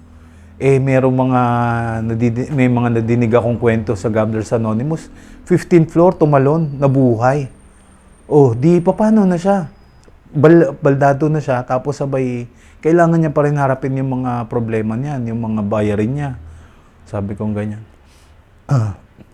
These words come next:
ayun, nakakayaman sabihin na, ano, yung father ko rin kasi, ano, ah, tawag dito, sugarol din. Sa ano naman siya? Sa Lotto. Natawa nga ako, o yung ano ko, nung isang araw, yung kwento sa Lotto.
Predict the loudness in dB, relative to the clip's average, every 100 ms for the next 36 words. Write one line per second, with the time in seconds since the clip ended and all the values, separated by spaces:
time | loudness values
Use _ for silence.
0 | -2 2 4 4 6 6 6 4 2 -2
1 | -2 0 0 -2 -6 -6 -8 -8 -12 _
2 | _ _ _ _ 2 4 6 4 0 2
3 | 4 2 0 -2 -2 -4 -8 -10 -10 -12
4 | -14 _ _ -6 -2 -2 -2 -6 -6 -6
5 | -4 -8 -8 -12 -4 -2 0 0 -4 -10
6 | -12 -20 _ _ _ -8 -4 -2 -2 -2
7 | -2 -2 -4 -8 -8 _ _ _ _ _
8 | _ 2 4 4 2 0 -2 -4 -8 -16
9 | -20 -6 2 2 2 -4 -6 -12 -20 -20
10 | -20 -20 -20 -2 0 6 6 6 4 2
11 | 2 2 0 0 -2 -2 0 2 2 0
12 | -4 -4 -4 0 0 2 0 -4 -16 -20
13 | -20 -20 -12 -2 2 4 4 2 0 2
14 | 2 0 -4